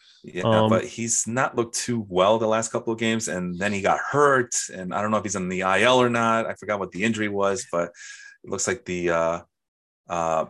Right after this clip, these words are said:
Speaker 1: the magic has, uh, run out for Joe Barlow as the closer of the Rangers. But keep,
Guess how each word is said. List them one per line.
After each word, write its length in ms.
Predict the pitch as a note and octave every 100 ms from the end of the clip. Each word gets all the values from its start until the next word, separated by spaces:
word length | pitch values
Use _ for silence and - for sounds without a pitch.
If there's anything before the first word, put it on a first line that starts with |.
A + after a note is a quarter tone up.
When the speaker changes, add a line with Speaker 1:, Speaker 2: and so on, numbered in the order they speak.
| -
Speaker 1:
the 180 | G#2 F#2+
magic 360 | G#2 G2 F2+
has, 180 | F2 - E2+ -
uh, 200 | E2+ E2
run 220 | F#2 F#2+
out 240 | F#2 F2+ -
for 140 | F2+ E2
Joe 220 | F#2+ F2
Barlow 540 | F2 F#2 F2+ E2+ E2
as 160 | F2 E2+
the 60 | -
closer 340 | - F2+ F2+
of 80 | E2+
the 80 | E2+
Rangers. 420 | F2+ F#2 F#2+ F#2
But 300 | - D#2+ -
keep, 240 | G2+ F2+